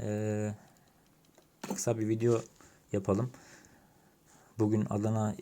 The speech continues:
altılısına yorum yaptık. Yine çok para vermedi altılı ama, eee, yorumlarda önemliydi yorumlar. İzleyen arkadaşlar olduysa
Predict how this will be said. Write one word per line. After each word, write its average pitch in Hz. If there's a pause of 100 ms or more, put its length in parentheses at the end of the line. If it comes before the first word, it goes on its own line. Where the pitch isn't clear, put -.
(140)
altılısına 110
yorum 120
yaptık. 98 (1300)
Yine 120 (180)
çok 113
para 117
vermedi 113
altılı 92
ama, 120 (920)
eee, 101
yorumlarda 110
önemliydi 104
yorumlar. 98 (1000)
İzleyen 104
arkadaşlar 101
olduysa 104